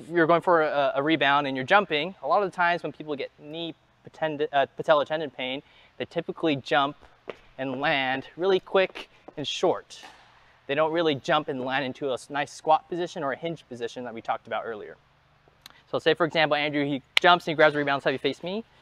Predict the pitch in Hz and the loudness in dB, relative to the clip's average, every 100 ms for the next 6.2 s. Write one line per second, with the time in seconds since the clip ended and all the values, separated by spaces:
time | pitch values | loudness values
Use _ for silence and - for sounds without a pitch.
0 | _ _ _ _ _ _ - 127 156 139 | _ _ _ _ _ _ -12 -2 4 6
1 | 135 135 123 139 131 113 104 147 - _ | 8 6 4 6 6 6 0 -4 -6 _
2 | _ - 110 113 139 143 151 135 139 147 | _ -6 -4 -4 -2 -4 -4 -12 -10 -10
3 | - 123 127 - 131 110 131 220 _ _ | -6 -6 -6 -6 -8 -8 -12 -14 _ _
4 | _ _ _ _ _ _ _ _ - - | _ _ _ _ _ _ _ _ -14 -14
5 | _ _ _ _ _ _ - 110 143 160 | _ _ _ _ _ _ -18 -8 0 4
6 | 156 131 | 4 2